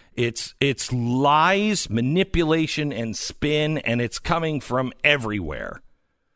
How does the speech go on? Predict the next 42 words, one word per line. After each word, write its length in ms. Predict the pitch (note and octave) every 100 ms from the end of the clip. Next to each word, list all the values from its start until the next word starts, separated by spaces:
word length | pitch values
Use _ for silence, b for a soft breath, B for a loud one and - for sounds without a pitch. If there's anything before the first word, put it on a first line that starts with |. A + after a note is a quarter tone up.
| _ _ _ -
And 140 | C3
I 160 | D3 E3
know 460 | D#3 F3 F3+ F3
enough 680 | D3 D3 C#3+ E3+ F3 - - -
of 300 | D3 B2+ A2
the 100 | A#2
facts 840 | - G#3 A3+ D#3 F2+ - - - - - - - _ _ _ _
to 140 | - D#3+
just 600 | A#2+ B2+ F#3 F3+ - -
go, 360 | D#3+ C#3+ C3 -
"Oh 100 | A3
my 160 | F#3 A2
God, 180 | G#2+ -
I 80 | E3
can't, 300 | - C#3+ - - - -
you, 280 | - G3+ F2 - - -
you 200 | D4 D4+
have 180 | F#3 -
got 240 | E3+ D#3
to 80 | -
be." 100 | - - _ _
Every 240 | F3 G#3 A#3+
time 200 | A3+ A3
I 60 | F#3+
turn 240 | G3 F#3+
on 80 | F#3
the 80 | F3
T 280 | - F#3+ F3
V, 220 | E3 F2
within 520 | A2+ D3 D3+ F3+ F#3
forty-five 760 | - - F#3+ G3+ G#3 F#3 F#3 E3+
seconds, 380 | F3 D3+ B2 C#3
I 120 | C3
am 140 | B2+
saying, 460 | A#2 A#2+ G2 E2+ D#2 b b -
"You 200 | D#4 C#4
have 280 | G#3 C#3
got 260 | - C#3+ A#2+
to 80 | D3
be 120 | C#3
kidding 400 | A#2+ C#3+ A2 D#2+
me." 240 | C#2 B1+